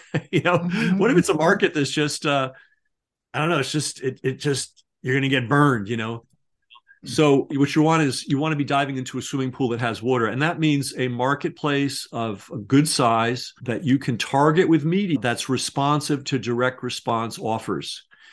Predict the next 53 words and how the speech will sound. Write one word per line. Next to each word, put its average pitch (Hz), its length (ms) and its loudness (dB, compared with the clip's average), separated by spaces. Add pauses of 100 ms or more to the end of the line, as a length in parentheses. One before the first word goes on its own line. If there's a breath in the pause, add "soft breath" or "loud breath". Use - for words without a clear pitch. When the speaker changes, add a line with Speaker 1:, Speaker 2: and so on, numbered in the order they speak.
(360 loud breath)
Speaker 1:
And 120 280 2
I 131 180 2
just 135 280 0
gave 139 220 4
you 135 100 2
guys 127 340 0
the 113 100 -6
whole 135 440 0
game 127 340 -4
right 113 220 -6
there. 110 320 0
And 101 100 -2
it 98 80 -4
may 113 140 -4
take 117 300 -4
you 104 100 -6
twenty 135 320 0
years 135 460 2
to 113 260 -2
understand 120 540 -2
how 113 120 -2
profound 120 420 -2
what 104 100 -2
I 107 80 0
just 104 240 -6
said 127 160 4
was, 165 360 2 (540 loud breath)
but 127 300 0 (120)
that's 131 240 0
what 135 180 -4
the - 180 -4
game 139 320 2
is, 101 200 -2
right? 131 220 2 (240 loud breath)
And 143 160 0
then 175 140 2
w-, 160 280 -4
once 185 320 -2
you, 165 180 -10
you 151 100 0
know, 135 160 0
in, 160 280 -2
on 175 220 2
the 180 80 -2
path 165 420 -6
to 139 60 -8
doing 180 300 0
that 113 280 -2
is 123 120 -2
a 139 60 4
lot 120 260 4
of 120 80 0
research. 120 600 -6